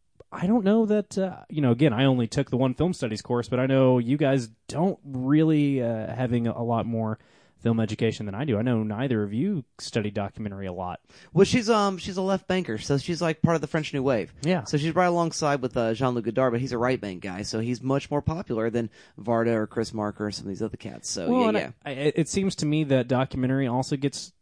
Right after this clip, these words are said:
Speaker 1: studied more in journalism than it does in
Speaker 2: Yeah.
Speaker 1: film criticism, which I think is interesting. And maybe we'll talk about next week.
Speaker 2: So there you go. That's what's happening next week. Um, I guess now's the time for plugs.
Speaker 1: Yeah, now's the time for plugs. Well, we've got Carissa Sanford on here. Uh, sis, what you got?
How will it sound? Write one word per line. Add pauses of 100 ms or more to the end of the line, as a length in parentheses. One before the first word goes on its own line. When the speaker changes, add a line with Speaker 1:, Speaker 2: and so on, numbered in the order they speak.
Speaker 1:
studied
more
in
journalism
than
it
does
in
Speaker 2:
Yeah.
Speaker 1:
film
criticism,
which
I
think
is (480)
interesting.
And
maybe
we'll
talk
about
next
week. (240)
Speaker 2:
So
there
you
go.
That's
what's
happening
next
week. (180)
Um,
I
guess
now's
the
time
for
plugs. (220)
Speaker 1:
Yeah,
now's
the
time
for
plugs.
Well,
we've
got
Carissa
Sanford
on
here.
Uh,
sis,
what
you
got?